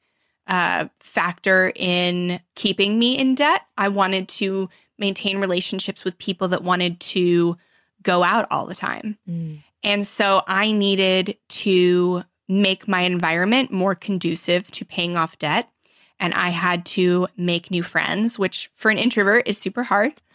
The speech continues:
Speaker 2: <laughs>
Speaker 1: Um, but I had to make new friends that didn't want to spend money.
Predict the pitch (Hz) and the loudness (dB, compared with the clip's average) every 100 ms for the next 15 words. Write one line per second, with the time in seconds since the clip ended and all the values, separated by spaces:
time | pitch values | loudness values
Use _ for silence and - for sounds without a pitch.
0 | - 175 170 190 202 196 180 180 - 208 | -10 -10 -6 -2 0 0 -2 -4 -2 0
1 | 226 254 330 240 190 196 - 240 208 - | 0 2 4 4 2 0 0 2 2 2
2 | 180 170 175 180 - 180 165 - 170 175 | 0 0 0 -4 -4 0 0 -2 0 0
3 | 175 170 160 175 175 - 170 165 160 65 | 0 0 -4 -4 -8 -6 -4 -4 -6 -6
4 | - | -8